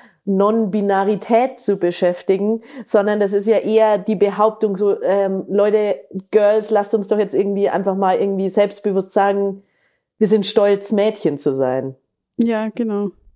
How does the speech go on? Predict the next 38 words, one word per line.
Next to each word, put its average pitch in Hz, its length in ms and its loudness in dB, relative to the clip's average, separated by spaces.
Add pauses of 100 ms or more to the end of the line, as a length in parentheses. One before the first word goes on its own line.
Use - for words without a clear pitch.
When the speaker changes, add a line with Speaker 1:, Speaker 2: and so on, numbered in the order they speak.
(540)
Speaker 2:
Ja, 202 160 0
hast 208 180 -4
du 226 60 0
da 262 140 2
so 269 120 0
konkrete 247 840 -2
Stars, 202 640 -4
wo 240 100 0
du, 226 180 -4 (240)
die 233 300 -2
du 233 100 -2
immer 226 220 0
sehr 214 180 -2
verfolgt - 480 -2
hast - 220 -4
früher? 302 320 0 (720)
Speaker 1:
Du, 277 180 0 (340)
ich - 240 -4
denk 262 320 0
grad 339 200 0
so 330 60 4
ein 277 80 0
bisschen 277 400 0
spontan 226 680 -2
drüber 220 300 0
nach 208 420 -2
und, 240 300 -2
äh, - 300 -6 (160)
interessanterweise 247 840 0
fallen 240 320 -2
mir 220 180 0
auch 302 100 -2
nicht 311 200 -4
so 196 100 -2
wahnsinnig 190 480 -2
viele 185 280 0
Frauen 220 580 0
ein. 196 420 -2